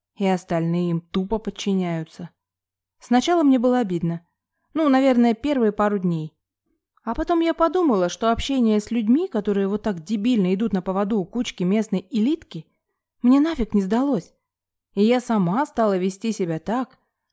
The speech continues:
как будто мне очень даже в кайф быть неприкасаемой. И это даже скорее правда. Я настолько привыкла к роли невидимки, что это столкновение с классным парнем в коридоре – и его действия меня выбивают из колеи.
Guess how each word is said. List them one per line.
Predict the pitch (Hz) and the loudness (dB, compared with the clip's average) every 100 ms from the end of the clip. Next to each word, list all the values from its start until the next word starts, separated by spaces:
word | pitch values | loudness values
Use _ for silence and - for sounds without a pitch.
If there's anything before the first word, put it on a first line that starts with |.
| - | -4
как | 180 180 | -4 0
будто | 226 196 | 0 0
мне | 175 185 226 - | 0 2 2 0
очень | 226 220 302 - 190 | -2 0 0 0 0
даже | 180 208 175 | 0 -2 -4
в | |
кайф | - 220 233 | -4 -2 -2
быть | 170 202 | -2 -2
неприкасаемой. | 185 175 170 165 - 165 165 165 - _ _ _ _ - | -2 -4 -8 -8 -6 -6 -6 -8 -14 _ _ _ _ -10
И | 175 | -2
это | 185 220 285 294 | 0 0 0 -2
даже | 240 262 285 | -2 -2 -6
скорее | - 233 240 262 | -6 -4 -2 -2
правда. | 302 240 214 254 _ _ _ _ _ _ - | -2 -4 -4 -8 _ _ _ _ _ _ -8
Я | 185 233 | 0 4
настолько | 262 254 285 262 190 | 4 2 0 0 -2
привыкла | 190 208 220 269 185 | 0 2 2 0 -2
к | 180 | -4
роли | 214 240 208 | 0 2 2
невидимки, | 175 170 180 220 320 - 170 _ _ _ _ | 0 -2 0 0 0 -4 -14 _ _ _ _
что | - - 226 | -20 0 2
это | 247 233 | 2 0
столкновение | - 202 196 190 233 262 175 | -2 -2 0 0 2 2 0
с | - | -4
классным | 208 220 208 185 | -2 -2 0 -4
парнем | 175 233 254 190 | 0 -2 0 0
в | |
коридоре – | - 185 185 180 175 156 _ _ _ _ - | -2 -2 0 0 -2 -6 _ _ _ _ -4
и | 240 | 0
его | 240 226 | 2 2
действия | 214 202 190 - 165 165 | 2 0 -2 -4 -6 0
меня | 180 180 180 226 | 4 4 4 0
выбивают | 233 170 165 165 170 | -2 -2 -2 -4 -4
из | 190 | -8
колеи. | - 214 233 262 - | -2 0 2 0 -4